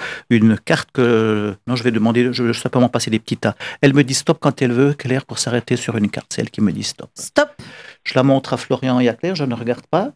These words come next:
Speaker 2: Oui.
Speaker 1: Voilà. Et puis, je range le paquet, donc, euh, il y a juste, euh, euh, Florian et Claire qui savent ce que, ce qu'il en est.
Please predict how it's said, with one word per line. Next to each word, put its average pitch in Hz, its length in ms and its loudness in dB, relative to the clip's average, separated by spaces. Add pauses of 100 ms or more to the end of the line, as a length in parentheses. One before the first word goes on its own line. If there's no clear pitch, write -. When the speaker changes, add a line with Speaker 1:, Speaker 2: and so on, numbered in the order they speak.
Speaker 2:
Oui. 208 320 2
Speaker 1:
Voilà. 120 360 -10 (600)
Et 127 100 4
puis, 139 360 0
je 117 180 2
range 120 300 2
le 117 80 4
paquet, 123 400 2
donc, 117 320 2
euh, 113 300 4
il 139 80 0
y 113 80 2
a 107 40 4
juste, - 360 0
euh, 110 340 4 (140)
euh, 98 100 0
Florian 110 440 -2
et 92 120 0
Claire 113 260 -6
qui - 140 -10
savent - 260 -2
ce - 80 -8
que, - 120 -8 (100)
ce - 100 -2
qu'il 139 160 6
en 104 140 2
est. 90 120 -8